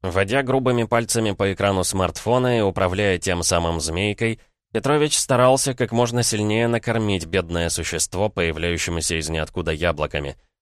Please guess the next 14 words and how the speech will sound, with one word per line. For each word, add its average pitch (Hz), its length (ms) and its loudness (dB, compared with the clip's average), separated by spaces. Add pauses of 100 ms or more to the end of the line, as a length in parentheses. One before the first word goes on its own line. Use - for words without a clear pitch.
(220)
«Змейка» 127 460 0
сопротивлялась 104 920 0
и - 60 -10
норовила 90 480 0
как 85 200 -4
можно 87 340 -2
чаще 90 400 -4
промахиваться 85 760 -2
от 73 120 -8
надоевших 80 600 -4
за 80 120 -4
несколько 80 420 -6
часов 78 320 -6
фруктов, 87 520 -4